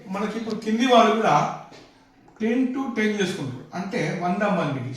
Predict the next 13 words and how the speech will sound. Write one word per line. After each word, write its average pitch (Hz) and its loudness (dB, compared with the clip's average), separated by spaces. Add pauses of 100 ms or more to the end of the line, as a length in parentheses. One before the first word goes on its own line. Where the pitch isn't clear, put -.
సెకండ్ 233 -2
లెవెల్ 214 0
మనకు 202 -4
రెండు 214 2
రూపాయలు 151 0
వస్తాయి. 127 -6 (200)
రెండు 208 -2
రూపాయలు 208 -2
అంటే 202 -4 (120)
డైలీ 160 -2 (120)
రెండు 143 -4
వందలు 196 -6 (600)
up 196 -2